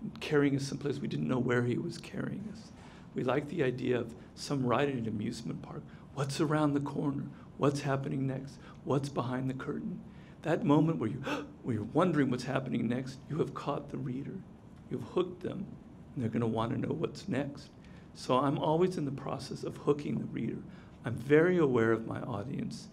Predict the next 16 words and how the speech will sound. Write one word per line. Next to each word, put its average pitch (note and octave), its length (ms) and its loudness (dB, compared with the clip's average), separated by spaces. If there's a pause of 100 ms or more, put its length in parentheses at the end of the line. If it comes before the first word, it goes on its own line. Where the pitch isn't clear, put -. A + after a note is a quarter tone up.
(320)
I'm C#3+ 100 -2
very A#2+ 280 8
aware A2+ 300 8
of A2 140 4
when G#2+ 160 2
they're A2 100 2
going G#2+ 220 0
to B2 60 -4
get - 280 -4
bored A2 380 0 (520)
and D#3 100 -6
when F3+ 100 -4
their - 140 -2
attention C#3 460 -4
is - 100 -8
gonna B2 240 -4